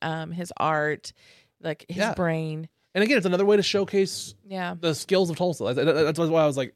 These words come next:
Speaker 2: "That's a great idea." Like, I wanna show the talent here.
Speaker 1: Yeah. Well, and there's so much that, like, I'm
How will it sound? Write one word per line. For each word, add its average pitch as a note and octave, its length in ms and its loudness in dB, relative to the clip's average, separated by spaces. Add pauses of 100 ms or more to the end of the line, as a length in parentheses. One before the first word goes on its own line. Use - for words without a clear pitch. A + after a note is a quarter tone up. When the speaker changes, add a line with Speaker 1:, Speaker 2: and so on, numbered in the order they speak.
Speaker 2:
"That's D#3+ 160 -6
a G#3 60 0
great C#3+ 240 2
idea." C#3+ 320 4
Like, C3+ 140 2
I C3+ 40 -2
wanna G3 220 4
show G3+ 560 4 (200)
the E3 100 -8
talent F#3+ 400 -4
here. B2 300 -12
Speaker 1:
Yeah. F2 140 -10 (420)
Well, C4+ 100 0
and D4+ 260 -6 (260)
there's E4+ 160 -6
so F#4 80 -6
much F4+ 140 -8
that, - 100 -10
like, A#3 200 -4 (280)
I'm A#3+ 360 0